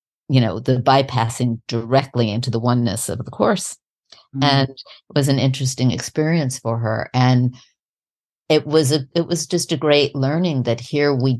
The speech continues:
Speaker 1: do have that compassion, as you mentioned, um, Adam, for the physical experience while we are in it amidst our awareness of oneness, and to, to move through it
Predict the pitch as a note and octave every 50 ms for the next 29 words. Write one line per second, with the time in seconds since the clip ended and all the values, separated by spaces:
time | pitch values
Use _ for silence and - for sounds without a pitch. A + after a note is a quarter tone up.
0 | B2 _ - D#3 F3 G3 G#3+ A3 G3+ G3+ - C3+ C3 C3 A#2+ A#2 B2 B2 B2 C3
1 | - B2+ B2 - - - C3+ A#2+ A#2+ - D#3+ E3 F#3+ G#3 - - - B2 A2+ -
2 | - - B2+ A2+ A#2+ B2 A#2+ A#2+ B2 A2+ A#2+ - - A#2+ G2+ G2+ A#2 - - -
3 | C3 B2+ A#2+ A#2 A#2 C3 - - - _ _ _ _ _ _ _ _ _ _ _
4 | _ _ _ _ A#2+ C3 C3 A#2+ G#2+ G#2+ G#2+ - - - _ _ _ _ _ _
5 | _ _ _ - _ F3 D#3+ F3+ F3+ F3 E3+ E3 D#3 C#3+ - C#3 C#3 D3 C3 -
6 | - - - D3+ C3+ C#3+ C3+ C3 C#3 C3 C3 - A#2+ A#2+ - - - - - C#3+
7 | C#3 C#3 C#3 B2+ A2+ G#2+ A2+ A#2 - - A#2 B2+ B2 A#2+ A#2+ A#2+ A#2+ B2+ A#2+ A#2+
8 | A#2 A#2 A2+ - _ C3+ C#3+ C#3+ C#3+ B2+ A2 G#2+ - _ - A#2+ A#2 A#2 A#2 A#2+
9 | B2 C3+ C#3 C#3 C3 - - - - - - _ A#2+ A#2 G#2+ G#2+ G2+ G2+ - G#2+
10 | - _ _ _ - B2+ B2 A#2+ A#2 A#2 A2 G#2+ G#2 G#2 A#2 - - - G2+ A2
11 | F#2 F#2 D#2 C2 G#1 G1+ - - - - - - _ - C3+ B2+ A#2+ B2 B2 -
12 | C3 B2+ A#2 - - _ _ _ _ _ _ _ _ _ - C#3+ C3 B2 A2+ -
13 | - - _ _ _ _ _ _ _ _ _ _ - D#3+ D3+ D#3 E3 E3 E3 D#3+
14 | C#3 C3 - - - C#3+ D3+ E3 F3 F3 E3+ D#3 C3 A2+ G#2+